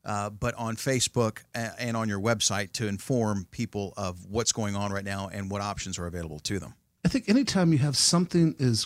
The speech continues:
Speaker 2: crazy as this going on, the pandemic, the
Speaker 1: Mm-hmm.
Speaker 2: markets crashing, so much uncertainty and unknown, people losing their jobs, the unemployment, the market crashing, you know, w-, you know, toilet paper gone. I mean,
Speaker 1: <laughs>
Speaker 2: all these things are just, you know, and everybody's stuck indoors. And,
Speaker 1: Yeah.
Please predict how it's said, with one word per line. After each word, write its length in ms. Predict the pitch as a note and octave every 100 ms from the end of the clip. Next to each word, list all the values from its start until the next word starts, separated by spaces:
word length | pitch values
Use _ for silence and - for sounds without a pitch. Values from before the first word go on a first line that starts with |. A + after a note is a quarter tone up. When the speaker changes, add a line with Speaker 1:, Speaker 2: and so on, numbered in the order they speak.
| -
Speaker 2:
crazy 680 | - - D#3 D#3+ F#3 D#3 C3+
as 140 | A2
this 160 | A#2 -
going 280 | A2+ A2 G2+
on, 180 | G2
the 60 | G2+
pandemic, 720 | - B2+ A#2+ B2 B2+ B2 -
the 60 | D#3
Speaker 1:
Mm-hmm. 140 | B2+ A2+
Speaker 2:
markets 360 | B2+ D#3 B2+
crashing, 500 | - C3 B2 - C3 - - - -
so 200 | - A3+
much 220 | A#3 -
uncertainty 680 | F3+ E3+ - E3+ B3 F#3 F3
and 100 | C3
unknown, 440 | C3 A#2 C3 C#3+ -
people 260 | D3+ D3+
losing 380 | C3+ D3+ B2 C3
their 100 | B2+
jobs, 560 | - A2 B2 C#3 B2+ A2+
the 100 | G#2+
unemployment, 760 | C#3 D#3 - C3+ C3 C#3 C#3 B2+
the 80 | G2+
market 400 | A2+ C3+ C#3+ -
crashing, 680 | - C3 C#3 - D3 C#3+ C#3 - - -
you 60 |
know, 140 | C#3+ B2
w-, 340 | A#2+ - C3 -
you 80 | B2+
know, 160 | A#2 - - _
toilet 360 | - - A3+ G3+
paper 320 | - A#2+ - - -
gone. 400 | C3+ F#3+ E3 - -
I 60 | C#3+
mean, 180 | D#3+ D#3+ -
Speaker 1:
<laughs> 180 | - -
Speaker 2:
all 200 | D#3+ A#3
these 260 | C#4+ A3+ -
things 340 | F#3 F#3 C#3
are 40 | C#3+
just, 360 | D#3 E3+ - -
you 100 | E3
know, 80 | F3 E3+
and 120 | D#3+
everybody's 440 | E3+ G3+ G3+ F#3+
stuck 320 | - F#3 -
indoors. 580 | E3+ C#3+ D#3 D#3 E3 E3+
And, 60 | C#3+
Speaker 1:
Yeah. 140 | A#2